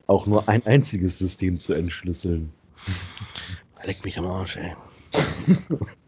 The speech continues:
Speaker 2: Das ist sportlich, äh, ohne Scheiß.
Speaker 1: Ja,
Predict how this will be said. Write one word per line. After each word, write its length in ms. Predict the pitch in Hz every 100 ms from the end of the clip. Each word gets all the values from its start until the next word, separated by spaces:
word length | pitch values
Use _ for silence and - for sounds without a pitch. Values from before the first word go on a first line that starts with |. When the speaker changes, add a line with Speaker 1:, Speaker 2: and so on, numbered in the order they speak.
| _
Speaker 2:
Das 140 | - -
ist 80 |
sportlich, 520 | - - 87 87 87 -
äh, 40 | 85
ohne 320 | 90 117 101
Scheiß. 440 | - 92 90 - - - - - - - - 104 104 90 - _ - -
Speaker 1:
Ja, 160 | 98